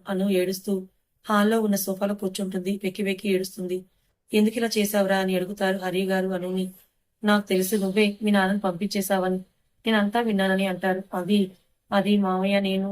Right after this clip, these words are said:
అంటూ కాస్త ఆగి, 'మరేం చేయను మావయ్య, ఈ రోజులాగా ఎప్పుడైనా సడన్గా వస్తే అప్పుడు ఏం చేయాలి? అప్పుడు నిజం తెలిసిపోతే నన్ను ఇక్కడ ఉంచరు, తీసుకెళ్ళిపోతారు, లేదా కార్తీక్ని బాగా తిడతారు, మిమ్మల్ని కూడా ఏదో ఒకటి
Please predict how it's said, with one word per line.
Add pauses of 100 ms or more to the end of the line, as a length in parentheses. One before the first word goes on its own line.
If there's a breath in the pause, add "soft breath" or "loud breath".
(100)
అంటూ
కాస్త (100)
ఆగి, (1400)
'మరేం
చేయను
మావయ్య, (580)
ఈ
రోజులాగా (180)
ఎప్పుడైనా
సడన్గా
వస్తే
అప్పుడు
ఏం
చేయాలి? (460)
అప్పుడు
నిజం
తెలిసిపోతే
నన్ను
ఇక్కడ
ఉంచరు,
తీసుకెళ్ళిపోతారు,
లేదా (540)
కార్తీక్ని
బాగా
తిడతారు,
మిమ్మల్ని
కూడా
ఏదో
ఒకటి